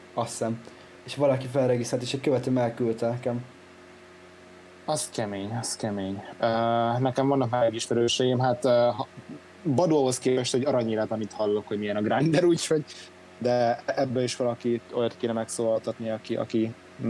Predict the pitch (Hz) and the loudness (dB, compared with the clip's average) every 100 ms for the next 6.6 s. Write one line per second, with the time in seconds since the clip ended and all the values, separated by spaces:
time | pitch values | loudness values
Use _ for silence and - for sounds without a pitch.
0 | 117 127 127 113 - 110 107 104 - - | -2 0 2 2 2 -2 0 -2 -4 -2
1 | 117 110 - 127 160 - 127 117 117 117 | 0 2 2 2 2 2 2 2 0 0
2 | 110 - 110 107 107 110 107 147 143 143 | 0 0 0 -2 -2 -2 2 2 4 2
3 | 143 101 - 104 101 - 107 - - - | 0 0 -2 -4 -4 -6 -12 -16 -20 -20
4 | - - - - - - - - - - | -20 -20 -20 -20 -20 -20 -20 -20 -20 -20
5 | - - - 135 143 135 131 131 127 131 | -20 -18 -2 2 4 4 4 4 4 2
6 | 131 127 127 123 120 123 | 2 2 2 4 2 0